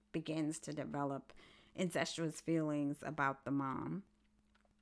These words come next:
The opposite of that, of course, which you hear sometimes in connection with Freud, but not often because it was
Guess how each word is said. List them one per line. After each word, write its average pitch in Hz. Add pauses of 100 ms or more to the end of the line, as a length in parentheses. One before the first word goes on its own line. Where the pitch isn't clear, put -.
(240)
The -
opposite 277
of 180
that, 160
of -
course, 160
which 160 (580)
you 180
hear 262 (160)
sometimes 247 (100)
in 226
connection 220 (140)
with 214
Freud, 220
but 180
not 170
often 185 (280)
because 175
it 160 (260)
was 170